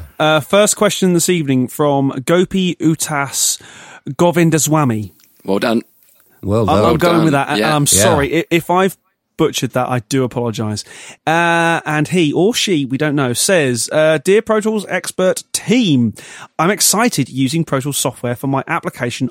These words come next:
Speaker 1: on Windows seven machine. I'm researching on automatically opening, playing and closing the session files using Python.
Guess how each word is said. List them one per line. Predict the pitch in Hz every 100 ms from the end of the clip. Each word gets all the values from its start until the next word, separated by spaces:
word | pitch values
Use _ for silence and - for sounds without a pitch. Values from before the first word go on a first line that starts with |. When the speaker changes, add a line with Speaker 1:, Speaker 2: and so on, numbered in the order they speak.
| -
Speaker 1:
on | 139 131 127 127 127
Windows | 127 123 123
seven | - 143 131 113
machine. | 110 120 117 - - - - - - -
I'm | 151 165
researching | 156 202 208 196 - 214 214 208 -
on | 156 135 135 135 135 - _ _ _
automatically | 180 202 202 220 220 180 170 -
opening, | 143 135 143 165 -
playing | - 147 139 135
and | 156 147
closing | - 180 156 120 -
the | 147
session | 190 - 127
files | - 113 123 127
using | 135 127 143 -
Python. | - - 202 254 - - 151